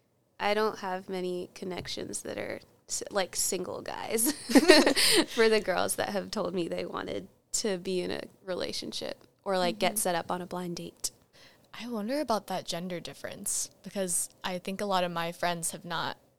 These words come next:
Speaker 3: really come to me with that same sentiment, but
Speaker 1: Mm.
Speaker 3: also, you know, of course, every group is going to be different.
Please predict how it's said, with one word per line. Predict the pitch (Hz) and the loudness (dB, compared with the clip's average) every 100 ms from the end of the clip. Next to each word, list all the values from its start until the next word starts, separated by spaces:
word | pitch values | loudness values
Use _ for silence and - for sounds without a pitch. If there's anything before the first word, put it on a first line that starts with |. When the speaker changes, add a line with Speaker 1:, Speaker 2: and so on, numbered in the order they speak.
| _ _ _ - | _ _ _ -6
Speaker 3:
really | 156 147 | -4 -4
come | - 156 139 | -4 -6 -4
to | - | -6
me | 156 127 | -6 -6
with | 170 - | -6 -2
that | 139 - | -2 -2
same | - 147 151 | -2 -4 -4
sentiment, | - 147 143 143 131 - | -4 -2 -4 -4 -6 -6
but | 165 - | -6 -6
Speaker 1:
Mm. | - | -4
Speaker 3:
also, | 202 196 196 - 147 180 - | -2 0 -2 -4 -8 -10 -8
you | 175 | -6
know, | 143 131 170 - _ _ _ - | -6 -6 -8 -12 _ _ _ -10
of | 165 | -8
course, | 170 175 - | -6 -4 -2
every | 170 160 | -2 -4
group | 160 165 | -6 -6
is | 165 | -4
going | 147 139 139 | -4 -6 -8
to | |
be | 165 147 | -10 -8
different. | 147 - 196 240 | -6 0 2 2